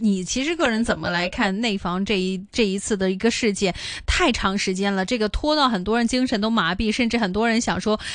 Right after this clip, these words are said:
哎，拖了那麼長時間，中央方面其實出來如果救市的話，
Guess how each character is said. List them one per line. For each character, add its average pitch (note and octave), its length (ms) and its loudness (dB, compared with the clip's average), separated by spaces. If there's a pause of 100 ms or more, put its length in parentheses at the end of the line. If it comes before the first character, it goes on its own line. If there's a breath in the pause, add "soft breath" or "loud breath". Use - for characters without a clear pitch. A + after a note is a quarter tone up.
哎， C4+ 140 2
拖 E4+ 200 0
了 D#4+ 80 2
那 D#4 100 0
麼 C4 100 2
長 B3 180 2
時 A#3+ 140 -2
間， B3 180 0
中 B3 140 0
央 B3+ 120 2
方 B3 180 0
面 A3 260 2
其 G#3+ 220 0
實 G#3+ 60 -2
出 A#3 160 -2
來 A3 100 2
如 G#3+ 100 -2
果 G3 120 2
救 G#3 200 2
市 G#3 160 0
的 F#3+ 120 0
話， F#3+ 160 0